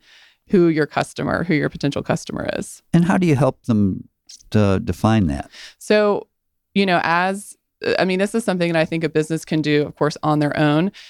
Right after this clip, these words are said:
Speaker 1: You know, who is calling in? Like, s-, start paying attention to the type of customer that is coming in.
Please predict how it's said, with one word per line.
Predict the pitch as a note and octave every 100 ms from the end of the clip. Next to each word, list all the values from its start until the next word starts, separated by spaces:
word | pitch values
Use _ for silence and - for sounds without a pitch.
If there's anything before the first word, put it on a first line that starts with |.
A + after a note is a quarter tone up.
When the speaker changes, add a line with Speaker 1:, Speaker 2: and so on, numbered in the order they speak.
| -
Speaker 1:
You | F3
know, | E3 D3+ C#3+ - -
who | G#3 A3+
is | A#3
calling | - G#3 A3
in? | C4+ D3 E3+ E3+ _ -
Like, | D#3+ D#3 - _ -
s-, | - -
start | - F#3 G3+ A#3
paying | A3 G3+
attention | G#3 G3+ - E3+
to | E3+
the | D#3+
type | - D#3 D#3+ -
of | D3+
customer | - D#3 - D3+ D3 C#3+ -
that | D#3 D3 D3
is | D3+
coming | - D3+ D3+ D3
in. | D3+ D3 E3+